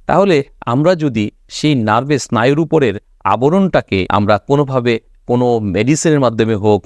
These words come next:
অন্য রোগকে নিয়ন্ত্রণ করে হোক, সেটাকে আমরা ঠিক রাখতে পারি, তাহলে কিন্তু আমাদের স্নায়বিক দুর্বলতাটা চলে যায় এবং স্নায়ুটা যখন উজ্জীবিত হয়, স্নায়ুটা যখন ঠিকমতো কার্যক্রম করে, তখন কিন্তু আমাদের এই জ্বালা পোড়াটা চলে যায়। তবে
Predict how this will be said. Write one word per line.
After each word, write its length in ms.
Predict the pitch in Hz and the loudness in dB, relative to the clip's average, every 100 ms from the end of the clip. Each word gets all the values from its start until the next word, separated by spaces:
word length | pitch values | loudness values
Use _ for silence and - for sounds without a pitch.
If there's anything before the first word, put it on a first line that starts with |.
| - | -2
অন্য 240 | 110 120 | 0 2
রোগকে 400 | 110 110 - 127 | 2 0 -2 -2
নিয়ন্ত্রণ 440 | 110 156 170 165 | 0 0 0 0
করে 160 | 131 101 | 0 0
হোক, 300 | 90 95 95 - _ | -2 -2 -4 -6 _
সেটাকে 380 | - - 139 - | -6 -2 -2 0
আমরা 200 | 120 110 - | 0 -2 -4
ঠিক 200 | - 208 | -4 -2
রাখতে 240 | 143 - 110 | -2 -2 -2
পারি, 260 | 117 98 85 _ - | 0 -2 -4 _ -6
তাহলে 260 | 113 131 | -2 0
কিন্তু 260 | 117 113 104 | 0 0 0
আমাদের 300 | 92 90 101 | 0 0 -2
স্নায়বিক 580 | - - 95 98 101 139 _ _ - | -2 -4 -2 0 0 -2 _ _ -6
দুর্বলতাটা 580 | 113 104 120 151 160 113 | -2 0 2 0 0 -2
চলে 260 | - 98 | 0 -2
যায় 220 | 87 87 | 0 -2
এবং 240 | 85 - 92 | -2 -4 -6
স্নায়ুটা 760 | - 104 98 117 120 - 117 110 _ - | -4 -2 2 2 2 0 -2 -2 _ -10
যখন 200 | 104 104 | -8 -2
উজ্জীবিত 480 | 113 123 147 190 180 | -2 0 0 0 0
হয়, 320 | 147 101 82 - _ - | 0 -2 -6 -6 _ -16
স্নায়ুটা 460 | - 101 110 120 | -2 0 0 0
যখন 340 | 113 107 107 95 - - | -2 -2 -2 -2 -6 -4
ঠিকমতো 400 | 156 - 147 113 | -4 -2 -2 -2
কার্যক্রম 520 | 98 95 123 196 160 | -2 -2 -2 0 0
করে, 260 | 98 80 73 _ _ | 0 -4 -6 _ _
তখন 260 | 104 - 101 | -4 -2 -2
কিন্তু 260 | 87 76 | -2 -4
আমাদের 300 | 87 87 87 | -4 -2 -2
এই 100 | 92 | -2
জ্বালা 240 | 82 80 80 | -2 -2 -2
পোড়াটা 460 | - 87 80 156 226 _ - | -2 -4 -2 -2 -4 _ -6
চলে 200 | 110 80 | -4 -4
যায়। 180 | - - _ _ _ | -6 -14 _ _ _
তবে 240 | 135 127 | 0 0